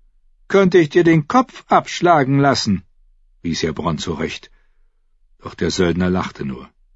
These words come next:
„Freunde“, mischte sich Varys ein, „ein Streit bringt uns auch nicht weiter.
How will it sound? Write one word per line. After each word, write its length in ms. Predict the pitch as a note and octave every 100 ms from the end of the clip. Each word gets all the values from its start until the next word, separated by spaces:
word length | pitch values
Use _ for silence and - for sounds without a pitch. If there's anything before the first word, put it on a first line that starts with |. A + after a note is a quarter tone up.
| _ _ _ _ _ _
„Freunde“, 1120 | - E3+ G3+ A#3+ B3 A#3 G3+ F3+ D#3 D3+ C#3 _ _ _ _ _ _
mischte 320 | G2 F2 - D#2
sich 240 | D2 -
Varys 340 | E2+ D2+ C#2
ein, 300 | - D#2+ D2 _ _ _ _ _ _ _
„ein 260 | - E3 E3
Streit 560 | - D3 E3 F#3+ F#3+
bringt 240 | - F#3 F3+
uns 160 | F3
auch 380 | F3 G3 A3+ -
nicht 300 | A#3 F#3+ -
weiter. 600 | E3 D3+ D3 - C#3